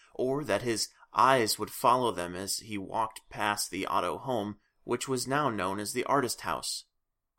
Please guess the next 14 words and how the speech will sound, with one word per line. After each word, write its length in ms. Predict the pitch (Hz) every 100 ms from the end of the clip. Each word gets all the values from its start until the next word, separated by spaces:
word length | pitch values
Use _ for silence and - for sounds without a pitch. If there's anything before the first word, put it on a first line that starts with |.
| _ _ -
Soon, 480 | - 214 123 117 - _ _
people 280 | - 190 202
were 160 | 196 196
avoiding 520 | 165 139 151 170 170
the 80 | 147
house 300 | 151 160 -
altogether. 640 | - 147 - 135 123 82 - _ _ _ _ _ _ _
A 120 | -
plumber 420 | 120 - 185 104 101
who 120 | 107
was 180 | 101 95
working 440 | 101 92 113 117
in 140 | 95
the 80 | 95